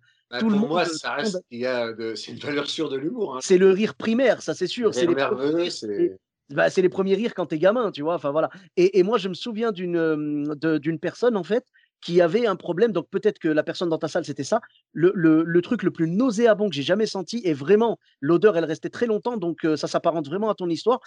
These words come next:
Speaker 2: C'était quelqu'un qui prenait des médicaments, tu vois. Et les médicaments, en fait, modifiaient son, je sais pas, sa digestion ou j'en sais rien,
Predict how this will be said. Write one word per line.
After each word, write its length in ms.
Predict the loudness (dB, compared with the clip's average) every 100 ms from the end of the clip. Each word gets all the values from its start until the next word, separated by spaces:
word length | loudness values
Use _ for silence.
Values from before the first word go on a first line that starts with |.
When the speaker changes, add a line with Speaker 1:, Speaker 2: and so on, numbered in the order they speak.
| -16 -8
Speaker 2:
C'était 280 | -4 -2
quelqu'un 320 | 0 -2 -2 -6
qui 120 | -4
prenait 240 | 0 2
des 100 | 4
médicaments, 480 | 4 2 0 0 0
tu 140 | -4
vois. 140 | -4 2
Et 100 | 6
les 140 | 6
médicaments, 640 | 4 2 0 -2 0 0 -2
en 80 | -2
fait, 260 | -4 -4
modifiaient 720 | -6 -2 -2 -2 -6 4 6
son, 340 | 6 2 -4 -4
je 40 |
sais 80 | -6
pas, 140 | -4 -4
sa 140 | -4
digestion 520 | -8 -6 -6 -4 -6
ou 80 | -6
j'en 140 | -8
sais 160 | -6 -4
rien, 200 | -4 -4